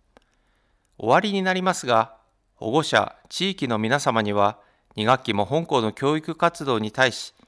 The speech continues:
たくさんのご理解とご協力をいただきました。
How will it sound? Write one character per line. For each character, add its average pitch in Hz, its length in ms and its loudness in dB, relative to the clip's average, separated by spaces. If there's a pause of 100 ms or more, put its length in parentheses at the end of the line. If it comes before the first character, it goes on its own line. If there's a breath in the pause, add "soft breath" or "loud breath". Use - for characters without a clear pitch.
(360 soft breath)
た 107 160 0
く - 80 -16
さ 208 200 0
ん 202 80 0
の 156 100 -2
ご 139 100 0
理 160 120 -2
解 156 200 -2
と 139 140 -4
ご 113 180 -2
協 165 300 -2
力 165 220 -4
を 196 80 2
い 151 40 -2
た 139 100 -2
だ 127 120 0
き 120 100 -6
ま 117 100 0
し - 100 -12
た。 - 240 -6